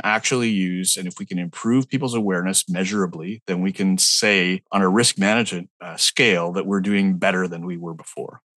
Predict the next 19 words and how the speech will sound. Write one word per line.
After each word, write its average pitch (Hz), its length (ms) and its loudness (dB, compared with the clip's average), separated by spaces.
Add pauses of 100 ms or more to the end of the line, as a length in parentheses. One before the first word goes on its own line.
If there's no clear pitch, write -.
(120)
And 98 180 0
of 95 120 0
course, 107 260 2
risk 120 280 4
is 95 140 0
not 101 280 4
an 95 100 -4
absolute. 87 540 -6 (260)
Um, 85 320 -10
we 98 100 -2
didn't 95 200 2
talk 92 240 0
about 87 180 -4
that, 85 320 0
you 95 120 -14
know, 85 140 -10
in, 85 160 -10
in 82 140 -16
previous, 92 460 -2